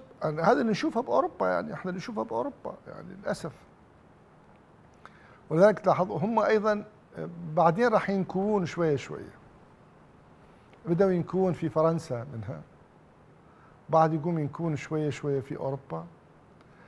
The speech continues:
وبعد ذلك يبدأون يعيدون النظر ب-، بهاي وجهة النظر هذه. إذن أكو فكر وأكو رأس مال وأكو تفريخ. المفرخ في أوروبا صاير هسه، المفرخ في أوروبا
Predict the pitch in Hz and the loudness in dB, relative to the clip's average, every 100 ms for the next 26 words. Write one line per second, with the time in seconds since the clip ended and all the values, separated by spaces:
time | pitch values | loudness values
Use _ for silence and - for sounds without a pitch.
0 | - - 147 165 180 180 190 190 202 202 | -20 -14 0 6 6 6 4 6 4 2
1 | 190 190 165 165 - 175 170 160 151 202 | 0 0 0 -2 -2 -2 -2 -2 -2 -2
2 | 156 143 120 90 - - - - - - | 0 -2 -2 -6 -10 -20 -20 -20 -20 -20
3 | 127 131 127 127 120 101 151 143 120 147 | -10 -8 -8 -8 -10 -4 0 0 -4 -8
4 | 127 123 139 113 98 95 - - - - | -8 -10 -10 -10 -12 -14 -18 -20 -20 -16
5 | - 151 156 151 - 147 131 220 247 262 | -2 0 2 0 -2 -6 -2 -4 -4 -8
6 | - - - - - 147 147 - 175 208 | -10 -20 -20 -10 -8 -4 -6 -6 0 0
7 | 233 - 156 151 165 - 160 135 - - | 0 -4 -6 -2 -2 0 -2 -4 -6 -12
8 | - - - - - - - 147 165 220 | -16 -20 -20 -20 -20 -20 -4 2 6 6
9 | - 220 - - - 196 180 156 151 143 | 6 2 2 -8 -6 0 4 4 2 -2
10 | - 120 101 95 - - - - - - | -2 -4 -4 -12 -16 -20 -20 -20 -20 -20
11 | - - - - 139 185 190 180 - 151 | -20 -20 -12 -6 0 2 0 -4 -4 -4
12 | 143 117 - | -4 -4 -14